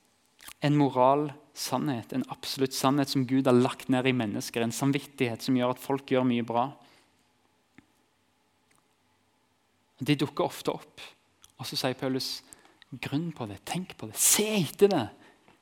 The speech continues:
Ikke, du skal være i verden, men ikke av verden. Men det å bety å være i verden, så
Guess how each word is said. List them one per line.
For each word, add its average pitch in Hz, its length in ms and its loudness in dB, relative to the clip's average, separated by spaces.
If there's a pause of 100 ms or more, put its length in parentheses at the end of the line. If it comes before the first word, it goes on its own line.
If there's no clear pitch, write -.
(460)
Ikke, 220 320 10
du 180 140 2
skal 208 200 10
være 208 280 12
i 175 100 8
verden, 185 400 10
men 151 140 8
ikke - 180 2
av 185 160 10
verden. 196 240 8
Men 170 140 8
det 202 160 6 (100)
å - 80 10
bety 208 260 0
å 185 140 6
være 180 240 10
i 170 60 8
verden, 185 260 10
så 220 80 2